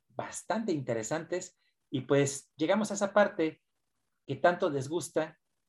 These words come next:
y que es la bendita, suculenta, maravillosa puntuación. Vamos a empezar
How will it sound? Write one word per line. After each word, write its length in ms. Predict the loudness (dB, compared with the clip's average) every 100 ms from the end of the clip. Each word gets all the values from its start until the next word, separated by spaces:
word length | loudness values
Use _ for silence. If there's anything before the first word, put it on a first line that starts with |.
| _
y 120 | -18
que 240 | -2 2 4
es 300 | 2 -4 -10
la 160 | -4 -2
bendita, 400 | -2 -2 -2 -2
suculenta, 640 | -6 -12 -6 -2 -2 -2
maravillosa 880 | -4 -4 -6 -6 -6 -6 -8 -10 -10 _ _ _ _ _ _ _
puntuación. 1200 | -6 -4 -8 _ -4 -2 -2 -4 -12 -12 -14 -18 _ _ _ _ _ _ -20 -20 _ _ _ _ _ _ _ _
Vamos 260 | -2 -2 -2
a 40 |
empezar 500 | -4 0 4 4 2